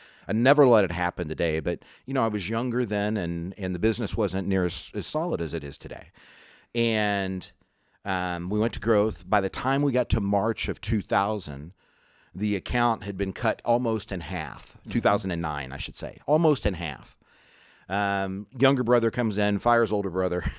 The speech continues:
Speaker 1: <laughs> puts me back in charge. We get to balanced. Mom died last year, um, not of covid, um, but passed away last year at o-, over a hundred years old. And not one month had they missed the payment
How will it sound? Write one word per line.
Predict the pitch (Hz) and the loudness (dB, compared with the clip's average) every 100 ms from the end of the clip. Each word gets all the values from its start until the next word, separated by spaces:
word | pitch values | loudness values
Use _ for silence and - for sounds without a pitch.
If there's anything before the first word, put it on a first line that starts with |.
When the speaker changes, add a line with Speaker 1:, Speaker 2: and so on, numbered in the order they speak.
| - - | -12 -20
Speaker 1:
<laughs> | - - | -20 -2
puts | 147 - | 0 2
me | 127 | 0
back | 113 107 101 | 0 0 -2
in | 95 | -4
charge. | 90 85 82 | -2 -2 -2
We | 87 | -4
get | 110 | -4
to | 87 | -4
balanced. | 80 78 76 78 - _ _ _ _ - | -4 -4 -4 -10 -16 _ _ _ _ 2
Mom | 107 120 | 4 6
died | 113 104 101 98 | 6 4 4 2
last | 92 95 95 - | 0 -2 -2 -4
year, | 101 90 92 107 - | -4 -4 -6 -10 -14
um, | 82 87 | -8 -4
not | 87 85 | -2 -2
of | 90 | -4
covid, | - 85 82 - _ _ - | -4 -4 -4 -8 _ _ -10
um, | 87 85 87 - - - | -8 -6 -10 -16 -16 -8
but | 95 | -4
passed | - 98 - | 0 0 0
away | 104 95 | 2 2
last | 90 85 90 - | 2 0 0 -2
year | 87 82 85 | -2 -2 -2
at | |
o-, | 82 - 87 | -4 -6 -4
over | 87 95 | 0 0
a | |
hundred | 87 90 95 | 0 -4 -2
years | 92 90 | -2 -2
old. | 82 76 80 _ _ _ - - | -2 -4 -10 _ _ _ -20 -6
And | 107 101 | 0 2
not | 104 104 | 2 0
one | 107 107 127 135 | 0 2 2 4
month | 131 110 92 - 101 - | 2 2 0 -4 -10 -10
had | - 104 95 | -2 0 2
they | 98 | 2
missed | 98 101 - _ - _ _ - | 2 0 -4 _ -20 _ _ -6
the | 120 | 2
payment | 107 87 76 - | 2 2 -6 -12